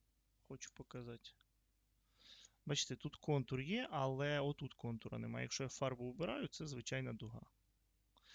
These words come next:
Заливку можна встановлювати, забіжу наперед, покажу просто клацанням лівою кнопкою мишки на відповідному кольорі. Я вибираю заливку. Якщо клацаю отут, заливки немає.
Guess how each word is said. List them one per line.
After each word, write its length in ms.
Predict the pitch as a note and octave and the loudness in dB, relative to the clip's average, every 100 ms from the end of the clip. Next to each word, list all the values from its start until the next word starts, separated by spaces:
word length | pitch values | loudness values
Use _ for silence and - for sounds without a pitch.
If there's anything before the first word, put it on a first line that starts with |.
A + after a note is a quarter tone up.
| - - - | -18 -18 -6
Заливку 480 | C#3 E3+ A#3+ - - | 2 4 2 0 0
можна 280 | D#3 C#3 B2+ | 2 2 0
встановлювати, 540 | - C#3 D3+ B2+ C3 | 0 0 0 -2 -4
забіжу 380 | A2+ A#2 A#2+ B2 | -6 -4 -4 -2
наперед, 460 | A#2+ A#2 E3 A#3 - | -2 -2 -2 -2 -8
покажу 320 | - - B2 | -10 -6 -6
просто 380 | - F#3 G#3 - | -4 -2 -2 -6
клацанням 540 | - D3 - B2+ B2 | -2 0 0 -2 0
лівою 200 | B2 A#2+ | 0 -2
кнопкою 420 | A2+ A#2+ A2 - C#3 | -4 -6 -6 -4 -2
мишки 260 | F3 - | -2 -2
на 140 | A2+ A2 | -4 -4
відповідному 560 | A2 B2+ B2 A2+ A2 | -4 -4 -2 -2 -2
кольорі. 500 | G#2+ G#2+ A2 G#2+ A#2+ | -4 -6 -6 -6 -4
Я 100 | - | -4
вибираю 380 | A#2 A2 A#2 B2 | -4 -4 -4 -2
заливку. 440 | A#2 G#2 - - | -4 -6 -8 -6
Якщо 240 | C3 - - | -2 0 -2
клацаю 420 | - B2+ - C3 | 0 -2 0 -4
отут, 240 | D3+ A#3+ | -4 -2
заливки 400 | F3+ B2+ E3 - | 0 0 -2 -2
немає. 320 | A2 G#2 G2+ | -2 -2 -4